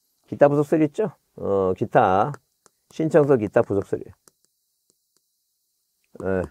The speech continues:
뭐라고? 신청서. 그 신청서, 기타 부속서류는, 음, 한마디로 뭐냐면, 자, 촉탁서, 동의서, 어, 그 다음에 참여조서 있죠?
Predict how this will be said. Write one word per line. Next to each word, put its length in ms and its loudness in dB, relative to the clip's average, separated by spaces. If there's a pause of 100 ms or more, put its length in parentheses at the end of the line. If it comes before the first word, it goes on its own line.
(120)
뭐라고? 360 0
신청서. 500 -10 (1400)
그 80 -4
신청서, 400 2
기타 220 2
부속서류는, 520 0 (360)
음, 140 -6
한마디로 320 0
뭐냐면, 360 -6 (640)
자, 380 -2
촉탁서, 640 -6 (140)
동의서, 540 0 (800)
어, 260 8
그 80 0
다음에 160 6
참여조서 580 0
있죠? 320 -4